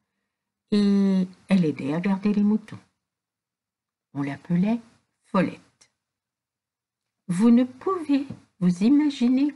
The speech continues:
combien elle était habile. Elle veillait comme un gendarme sur les mères brebis et leurs petits agneaux,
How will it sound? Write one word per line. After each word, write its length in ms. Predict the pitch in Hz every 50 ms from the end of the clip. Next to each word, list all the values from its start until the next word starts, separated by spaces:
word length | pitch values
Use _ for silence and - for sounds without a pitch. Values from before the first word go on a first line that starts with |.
| -
combien 640 | - - 208 220 220 220 - 185 175 180 196 214 214
elle 180 | 196 175 156
était 340 | 165 175 175 170 170 - -
habile. 380 | 160 151 139 127 127 123 127 131 - _ _ _ _ _ _ _ _ _ _ _ _ _ _ _ _ _ _ _ _ _
Elle 180 | 139 143 151
veillait 420 | 131 123 127 139 147 143 147 156 151
comme 240 | 151 - 127 - 110
un 80 | 110
gendarme 680 | 110 113 - 165 170 160 165 202 254 277 269 220 151 151
sur 240 | 143 - - 143 151
les 140 | - 151
mères 300 | 143 139 147 175 226 233
brebis 520 | 220 - - 202 220 208 190 190 190 185 180
et 60 | 160
leurs 160 | 151 151 -
petits 420 | - - - 175 - - 175 175 190
agneaux, 340 | 208 214 190 170 160 170